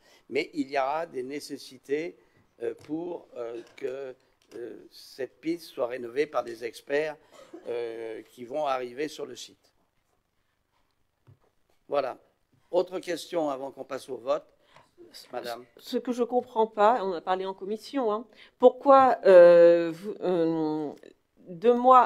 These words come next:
Speaker 2: après l'adoption du budget, euh, Charles Génévanuchet en parlait, euh, on a, euh, vous, là, vous nous demandez une décision modificative de, à hauteur de cinq virgule neuf millions,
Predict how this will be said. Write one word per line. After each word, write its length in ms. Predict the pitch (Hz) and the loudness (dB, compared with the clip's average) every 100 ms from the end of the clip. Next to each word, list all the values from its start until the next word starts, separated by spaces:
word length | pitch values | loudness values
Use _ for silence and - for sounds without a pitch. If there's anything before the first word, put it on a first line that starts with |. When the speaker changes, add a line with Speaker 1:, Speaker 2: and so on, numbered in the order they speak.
| - | 6
Speaker 2:
après 460 | 214 - 240 214 208 | 2 6 6 6 4
l'adoption 600 | 190 190 190 - 202 185 | 0 2 -2 -8 -4 -4
du 180 | 160 160 | -4 -8
budget, 460 | 190 185 269 269 - | -10 -2 -2 -2 -4
euh, 500 | 170 151 156 156 151 | -4 -2 -2 -4 -6
Charles 280 | - 180 | -6 -8
Génévanuchet 440 | 170 175 175 175 196 | -6 -8 -8 -8 -8
en 60 | |
parlait, 340 | 175 233 277 254 - - - | -2 0 0 -6 -14 -20 -2
euh, 140 | 202 202 | 0 2
on 100 | 208 | 2
a, 80 | 208 | 0
euh, 340 | 196 190 185 180 | 0 0 0 -4
vous, 300 | 185 240 226 - - | -4 -4 -4 -8 6
là, 280 | 220 208 | 10 10
vous 380 | 185 180 175 196 | 8 2 -2 0
nous 140 | 208 208 | 0 4
demandez 360 | 214 220 214 | 6 6 6
une 100 | 202 | 0
décision 300 | 196 - 214 | 0 0 2
modificative 680 | 208 202 - 214 202 226 185 | 2 0 4 4 4 -2 0
de, 240 | 160 - - | 0 0 8
à 120 | 180 | 8
hauteur 240 | 185 208 190 | 10 6 4
de 100 | 165 | 2
cinq 280 | 202 185 | 0 0
virgule 340 | 170 180 175 170 | 4 2 4 6
neuf 280 | 170 165 202 | 6 6 0
millions, 440 | 190 220 277 | -2 2 2